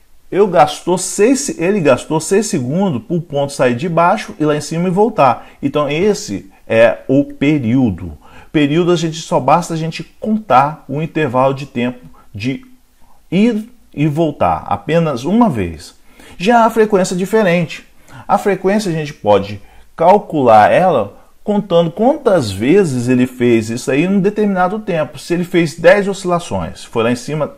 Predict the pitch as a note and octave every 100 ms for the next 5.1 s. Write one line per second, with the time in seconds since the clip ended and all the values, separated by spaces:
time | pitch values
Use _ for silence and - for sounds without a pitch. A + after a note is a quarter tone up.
0 | - B2 B2 A#2 G2 F#2 B2 B2 G#2 C#3+
1 | C3 F#2 - - - - C#3 D#3 D#3+ D3
2 | A#2 A#2 G#2 A2 G#2+ G2 E2+ E2 - A#2
3 | G2 D2+ - _ - - - _ _ _
4 | _ _ _ - G2+ A2+ F3 - F#2 F2
5 | D#2+